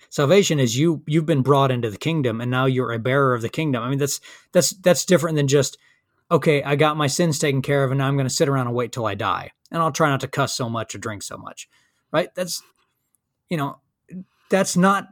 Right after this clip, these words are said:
that's not, and I, people say this all the time and all this stuff, but our, our, even the academic capacity to divide salvation from sanctification is almost an atrocity. We can conceptually distinguish the two,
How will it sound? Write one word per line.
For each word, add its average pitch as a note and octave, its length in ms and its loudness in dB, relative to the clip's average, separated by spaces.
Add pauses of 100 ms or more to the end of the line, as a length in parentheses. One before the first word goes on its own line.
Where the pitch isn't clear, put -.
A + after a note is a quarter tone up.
(180)
that's F3 240 0
not, F3 200 0
and E3 100 -4
I, D#3+ 140 -4
people G3 320 -2
say F#3+ 120 2
this D3 120 2
all D3+ 100 2
the C#3 60 -4
time C3 160 0
and B2 80 -4
all C3 80 0
this C3+ 120 -4
stuff, C3 140 -10 (180)
but C#3+ 140 -6 (800)
our, D#3 220 0
our, E3+ 240 0
even G#3+ 420 4
the F3 180 -2
academic E3 580 2
capacity C#3+ 640 0
to C3+ 140 -4
divide C#3 560 0
salvation C3+ 580 0
from B2+ 160 -6
sanctification A#2+ 800 -6 (340)
is C3+ 140 0
almost E3 560 0 (100)
an C3+ 100 -4
atrocity. - 800 -2 (320)
We D#3+ 140 4
can D#3+ 200 2
conceptually F3 1200 2
distinguish C#3+ 960 0
the C3+ 120 -6
two, G2+ 560 -4